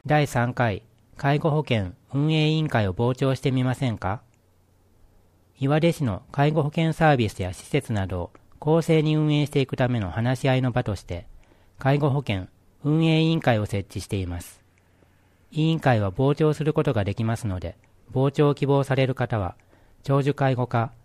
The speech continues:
介護保険係までお問い合わせください。ただし、内容によっては非公開となる場合もあります。電話で事前にお申し込みください。傍聴者の定員は八人。希望者多数の場合は先着順になります。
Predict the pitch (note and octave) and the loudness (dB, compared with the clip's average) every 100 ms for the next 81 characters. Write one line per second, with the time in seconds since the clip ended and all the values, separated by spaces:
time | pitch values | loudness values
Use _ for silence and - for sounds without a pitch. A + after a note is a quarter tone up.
0 | _ - C#3 D3 C#3 - D#3+ D#3+ D#3 B2+ | _ -2 0 2 0 2 2 2 2 2
1 | A2 G2 F#2 G2 G2 G2 F#2 A2 F#2+ - | 0 -2 -4 -2 -2 -2 -4 -6 -6 -6
2 | F#2 F2 _ _ _ _ _ _ _ _ | -8 -10 _ _ _ _ _ _ _ _
3 | - - C3 A#2+ - F#2+ - _ _ - | -16 -4 0 0 -2 -12 -14 _ _ -6
4 | B2+ C#3 D#3+ D#3+ D3+ D3 D3 A#2+ G2+ E3+ | 0 2 4 4 2 0 0 0 0 2
5 | D#3 D3 A2 G2+ G#2 G2 F#2+ F#2 F2+ F2 | 2 2 0 0 -2 -2 -2 -2 -4 -6
6 | E2 E2 D#2+ - _ _ _ - - - | -8 -10 -14 -20 _ _ _ -20 -20 -20
7 | _ _ _ _ _ _ _ _ B2 D3 | _ _ _ _ _ _ _ _ -2 2
8 | D#3+ D#3 D#3 - D#3 D3+ D3 D3 C#3 - | 2 2 -2 2 2 4 2 2 0 -2
9 | C3 B2 A#2+ A2+ G#2+ F2+ - _ _ _ | -2 -2 -4 -2 -4 -6 -12 _ _ _
10 | _ _ _ _ - - D3+ D#3+ E3+ D#3 | _ _ _ _ -12 2 2 4 2 2
11 | A#2 G#2 A2 A2 A2 G#2+ F2 - B2 G2+ | 0 0 0 0 0 -2 -6 -6 -4 -4
12 | E2+ _ _ _ - _ _ - - C3 | -8 _ _ _ -20 _ _ -12 -2 4
13 | E3+ B2 A#2 A2+ D3 B2+ G2+ G2+ G2 F#2+ | 4 4 0 2 2 2 2 0 0 -2
14 | G#2 C3 C#3+ C#3+ D3 C3+ C#3 C3+ B2+ A#2 | -4 -2 0 0 0 0 2 2 2 0
15 | G#2+ G#2 - | -2 -4 -12